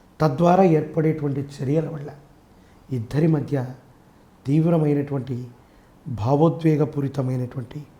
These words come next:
ప్రసంగాల వల్ల అపార్థాలు, అపోహలు, అపనిందలు ఏర్పడేటువంటి అవకాశం ఉంది. ఈ రాశిలో ఉన్నటువంటి వాళ్ళకి ప్రజా సంబంధమైన బాంధవ్యాలు, రాజకీయపరమైన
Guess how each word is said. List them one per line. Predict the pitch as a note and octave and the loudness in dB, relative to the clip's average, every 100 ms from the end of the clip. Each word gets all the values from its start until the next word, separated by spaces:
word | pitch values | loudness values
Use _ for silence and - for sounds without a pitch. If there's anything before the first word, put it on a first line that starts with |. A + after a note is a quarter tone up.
| _ - - _ - | _ -20 -20 _ -6
ప్రసంగాల | B2+ - D#3+ D3+ C#3+ C3+ | -2 2 2 2 2 0
వల్ల | C3+ B2 B2 - - - - _ _ _ _ _ _ _ _ _ - | -2 -4 -8 -16 -20 -20 -20 _ _ _ _ _ _ _ _ _ -14
అపార్థాలు, | B2 D3+ C3+ A#2 - C#3+ C#3+ - - _ - _ _ - - C3 | 0 2 2 -2 -12 -12 -14 -18 -20 _ -20 _ _ -20 -10 -6
అపోహలు, | B2 D#3+ D3+ B2+ B2 - - - - - _ _ | -2 2 2 0 -6 -12 -20 -20 -20 -20 _ _
అపనిందలు | A#2+ A#2 F3+ E3 D3+ D3+ C#3+ | -2 4 6 6 6 4 4
ఏర్పడేటువంటి | C3+ C#3 C3 - B2+ B2 | 0 -2 -6 -6 -8 -6
అవకాశం | A#2 A#2+ - C3+ | -8 -10 -14 -18
ఉంది. | B2+ - - _ _ _ _ _ _ _ _ _ - | -18 -20 -20 _ _ _ _ _ _ _ _ _ -4
ఈ | D3+ D3 | 2 4
రాశిలో | D3 C#3+ D3 C#3+ | 2 2 2 2
ఉన్నటువంటి | C#3 C#3 C3+ C3 | 0 -4 -4 -2
వాళ్ళకి | C3 C3 - C#3 C#3+ - - - _ - - _ _ - - - - - | -2 -2 -6 -10 -10 -18 -20 -20 _ -20 -20 _ _ -20 -20 -20 -12 -2
ప్రజా | C#3+ C#3+ G3 F#3+ | 0 2 2 2
సంబంధమైన | F3+ D#3+ D#3+ D#3+ D#3 D3+ D3+ C3+ | 2 2 4 2 2 2 0 0
బాంధవ్యాలు, | B2 C#3 C#3 C#3 C#3 C#3+ - - - - - - - - - - - | -2 0 0 0 0 -4 -10 -20 -20 -20 -20 -20 -20 -20 -20 -20 -2
రాజకీయపరమైన | C#3+ D#3 E3 G#3+ G3+ F#3 F3+ E3 E3 | 4 6 4 4 6 6 6 6 6